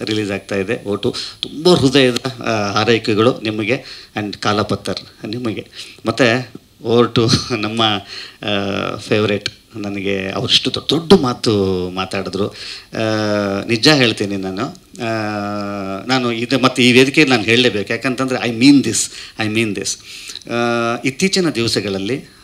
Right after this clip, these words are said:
ನಾನು ಕಂಡಂಥ ಕಾಮಿಡಿ ಅಂತ, ಅಂತ ಬಂದಾಗ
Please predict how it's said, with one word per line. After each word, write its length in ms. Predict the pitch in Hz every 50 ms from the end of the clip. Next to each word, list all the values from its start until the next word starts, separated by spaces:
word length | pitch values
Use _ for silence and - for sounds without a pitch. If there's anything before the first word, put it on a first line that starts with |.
| -
ನಾನು 300 | 120 107 110 123 135 143
ಕಂಡಂಥ 460 | - - 107 110 110 117 104 95 - 120 139 - - - - - - - - _ _ _ _ _ _ _ _ - -
ಕಾಮಿಡಿ 520 | 127 135 147 156 160 147 135 135 135 135 -
ಅಂತ, 200 | 120 113 101 110
ಅಂತ 200 | 107 104 95 117
ಬಂದಾಗ 460 | - - 113 104 98 104 95 92 95